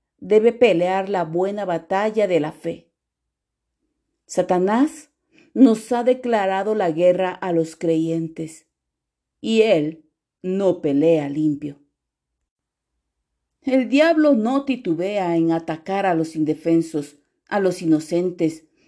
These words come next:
a los que no tienen experiencia en la lucha.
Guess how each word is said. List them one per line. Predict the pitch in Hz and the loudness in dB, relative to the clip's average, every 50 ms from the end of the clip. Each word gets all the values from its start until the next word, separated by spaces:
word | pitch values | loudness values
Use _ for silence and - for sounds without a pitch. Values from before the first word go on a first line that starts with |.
| _ _ _ | _ _ _
a | - 214 | -4 0
los | 214 214 214 214 - | 2 2 2 0 0
que | - 220 | -4 -2
no | 208 214 240 269 262 - | -2 -2 -4 -4 -4 -2
tienen | - 262 269 233 262 262 247 | 0 0 0 0 0 0 -2
experiencia | 240 220 226 - - - 196 180 170 180 190 214 226 214 - - 175 | -2 -4 -6 -10 -8 -2 0 0 0 0 -2 -4 -4 -6 -4 -2 -2
en | 160 156 | 0 0
la | 147 143 | 0 0
lucha. | 143 151 147 143 - - 143 143 - | 0 0 -2 -2 -4 -10 -12 -12 -14